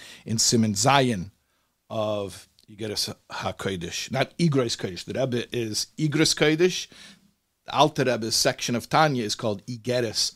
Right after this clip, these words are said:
HaKodesh. Um, so there's this concept of Zohir Tvei. It's actually the, the language, the term is from the Gemara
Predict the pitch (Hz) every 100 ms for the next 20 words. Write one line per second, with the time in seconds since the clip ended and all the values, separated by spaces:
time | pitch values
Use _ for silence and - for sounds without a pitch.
0 | _ - 85 - 90 71 - - - _
1 | _ _ _ _ _ _ _ _ _ -
2 | 110 104 - - - - 120 135 120 123
3 | 117 - 160 170 120 98 110 113 127 113
4 | 104 - 131 127 107 151 143 120 104 110
5 | 104 104 101 101 101 110 156 175 110 92
6 | - 104 101 95 - 180 165 123 104 -
7 | - 113 98 95 95 110 135 113 73